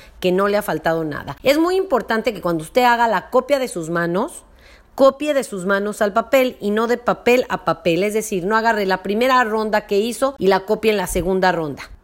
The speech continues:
Tiene que hacer una ronda copiando sus manos originales, segunda ronda copiando las otras manos originales,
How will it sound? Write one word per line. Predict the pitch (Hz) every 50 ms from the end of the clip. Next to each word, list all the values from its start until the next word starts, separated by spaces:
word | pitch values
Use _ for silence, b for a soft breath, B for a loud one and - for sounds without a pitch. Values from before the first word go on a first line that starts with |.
| _ - -
Tiene | - 208 202 220 220
que | 214 226 214
hacer | 214 - 214 196 185 - -
una | 240 269 285 277 269 254
ronda | 254 262 269 269 262 269 262
copiando | - 208 185 196 202 190 202 202 196
sus | - - 175 - - - - -
manos | 180 180 180 185 196 190 -
originales, | 220 214 220 - 262 254 262 262 262 254 262 269 269 - B B B B B
segunda | - - - 220 208 247 254 247 226 220
ronda | 214 214 214 214 208 196 196 196 196 -
copiando | - 165 147 - 185 190 185 190 196 202 202 208 214
las | 214 214 -
otras | 220 214 202 220 220 208
manos | 226 220 233 226 220 240
originales, | 233 226 233 - 247 247 240 226 220 220 226 233 226 -